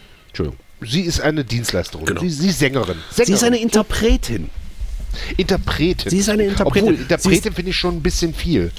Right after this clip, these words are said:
Speaker 2: Weil Interpretation hat ja auch was mit zu tun mit
Speaker 1: Naja, äh, sie, sie hat zum Beispiel mal Hard Will Go On gesungen, ähm, in, äh, auf einem ihrer Konzerte. Das habe ich mal irgendwie auf YouTube gehört oder so.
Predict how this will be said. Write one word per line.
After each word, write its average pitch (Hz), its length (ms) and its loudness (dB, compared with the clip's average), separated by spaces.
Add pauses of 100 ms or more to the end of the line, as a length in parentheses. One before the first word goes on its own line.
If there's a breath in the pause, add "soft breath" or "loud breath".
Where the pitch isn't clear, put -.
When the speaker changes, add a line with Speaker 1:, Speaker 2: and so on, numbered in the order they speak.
(320 loud breath)
Speaker 2:
Weil 120 140 2
Interpretation 151 920 0
hat 156 140 -2
ja - 80 0
auch 156 160 0
was 113 160 -2
mit 110 140 -6
zu 113 100 -6
tun 104 320 -4
mit 98 220 -2
Speaker 1:
Naja, 147 340 4
äh, 135 140 0
sie, 131 180 -4
sie 131 140 2
hat 139 100 -4
zum 160 80 0
Beispiel 156 220 0
mal 147 180 2
Hard 143 160 -4
Will 165 80 4
Go 131 160 0
On 139 160 0
gesungen, 214 500 0
ähm, 147 440 2
in, 123 400 -4
äh, 120 80 -2
auf 127 200 0
einem 143 200 2
ihrer 160 100 4
Konzerte. 156 460 -2
Das 147 180 -2
habe 127 160 0
ich 123 80 -2
mal 123 220 2
irgendwie 117 220 0
auf 92 80 -2
YouTube 120 260 -4
gehört 151 320 2
oder 156 160 2
so. 170 180 2